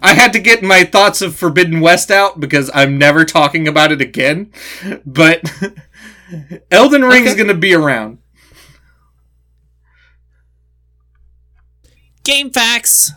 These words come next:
Speaker 2: This week we're talking about Donald Land.
Speaker 1: Weird choice. Donald Land is a platformer developed by Seiichi Ishii and Shogo Sakai,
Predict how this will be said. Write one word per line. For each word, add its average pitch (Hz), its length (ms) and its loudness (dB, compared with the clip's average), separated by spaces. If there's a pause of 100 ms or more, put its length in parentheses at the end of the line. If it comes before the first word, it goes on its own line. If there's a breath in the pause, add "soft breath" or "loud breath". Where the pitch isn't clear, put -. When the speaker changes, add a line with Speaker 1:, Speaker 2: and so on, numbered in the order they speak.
(160)
Speaker 2:
This - 180 -6
week 240 140 -12
we're 185 80 -4
talking 165 260 -4
about 131 420 -6
Donald 160 460 -2
Land. 92 540 -8
Speaker 1:
Weird 131 440 0
choice. 151 640 -2 (1300 soft breath)
Donald 254 420 2
Land 160 500 2
is 160 160 0
a 170 60 -4
platformer 262 720 -2
developed 214 480 -4
by 160 160 2
Seiichi 269 640 -2
Ishii 156 500 -4
and 120 120 -12
Shogo 196 500 0
Sakai, 151 720 -2